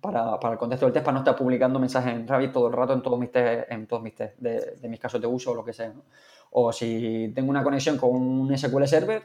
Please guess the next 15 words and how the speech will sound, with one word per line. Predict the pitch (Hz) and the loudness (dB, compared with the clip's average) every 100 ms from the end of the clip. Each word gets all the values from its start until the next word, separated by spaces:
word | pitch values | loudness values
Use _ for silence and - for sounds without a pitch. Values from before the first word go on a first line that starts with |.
| - | 0
pues, | 123 120 113 113 110 113 - | 2 2 2 0 0 -4 -6
pues | 113 | -8
lo | 113 | -4
mismo, | 113 123 113 | -4 -6 -6
intento | 117 117 | -4 0
moquear | 127 123 127 | 0 2 2
la | 131 131 | 2 2
conexión | 127 127 127 | 0 -2 -4
con | 127 | -2
el | |
S | 123 127 | -2 -2
Q | |
L | 120 | -2
Server. | 120 92 - _ _ - - | -2 -6 -12 _ _ -20 0
Ahora, | 127 143 117 - | 4 6 4 -2